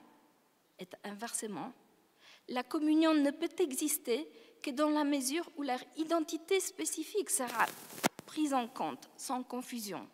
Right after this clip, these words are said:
Donc c'est Christi Fideles Laici cinquante-cinq, Pastores Davo Vobis, et bon, je, je vous donnerai les numéros pour ceux qui sont intéressés. Ils sont donc à situer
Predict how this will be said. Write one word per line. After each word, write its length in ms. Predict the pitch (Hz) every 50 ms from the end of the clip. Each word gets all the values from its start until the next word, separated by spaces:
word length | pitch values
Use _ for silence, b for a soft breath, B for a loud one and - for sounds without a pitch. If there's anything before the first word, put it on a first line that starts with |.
| _ _ b b b b b b b b b b b b b b _
Donc 100 | 196 190 -
c'est 180 | - - 202 196
Christi 380 | 214 - - 214 - - 202
Fideles 360 | 196 - 196 196 190 190 185 185 - -
Laici 340 | 214 196 180 208 - 208
cinquante-cinq, 720 | 202 - - 208 208 - 196 185 180 - - 226 233 247 240 _ -
Pastores 340 | 196 196 - - 196 - 190 190 -
Davo 280 | - 196 190 185 185 190 - -
Vobis, 440 | 196 202 196 196 190 208 - - - -
et 120 | - - - - - -
bon, 100 | 175 - - -
je, 100 | 208 220 - 233
je 80 | 214
vous 120 | 226 262 233
donnerai 380 | 262 262 254 254 247 262 226
les 140 | 220 214 214
numéros 360 | 220 214 208 202 214 196 190
pour 160 | - - 175
ceux 120 | - - -
qui 100 | - 190
sont 120 | - 147
intéressés. 460 | 113 - - - - 180 180 - - _ _ B B B B B B B B B B B B B B _ -
Ils 120 | 320 359
sont 200 | - 427 440 427 403
donc 200 | 415 415 381 - -
à 80 | - -
situer 640 | - - 359 349 - 370 349 330 294 220 175 -